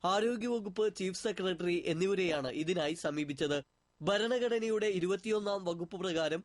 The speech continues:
ജീവിക്കാനുള്ള മനുഷ്യന്റെ അവകാശം മൗലികാവകാശമാണ്. ഇത് തന്നെയാണ് നായ്ക്കളുടെ ജനന നിയന്ത്രണ ചട്ടങ്ങളെക്കാൾ പ്രധാനം. പേ പിടിച്ച നായ്ക്കളെ മൃഗങ്ങളോടുള്ള ക്രൂരതയ്ക്കെതിരായ വികാരത്തിന്റെ മറവിൽ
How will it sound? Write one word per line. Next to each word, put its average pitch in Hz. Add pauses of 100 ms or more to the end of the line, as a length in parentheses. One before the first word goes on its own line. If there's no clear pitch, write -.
(260)
ജീവിക്കാനുള്ള 214
മനുഷ്യന്റെ 180
അവകാശം 170 (320)
മൗലികാവകാശമാണ്. 185 (260)
ഇത് 226
തന്നെയാണ് 208
നായ്ക്കളുടെ 196
ജനന 160
നിയന്ത്രണ 180
ചട്ടങ്ങളെക്കാൾ 170
പ്രധാനം. 151 (340)
പേ 208
പിടിച്ച 247
നായ്ക്കളെ 220
മൃഗങ്ങളോടുള്ള 196
ക്രൂരതയ്ക്കെതിരായ 185
വികാരത്തിന്റെ 175
മറവിൽ 165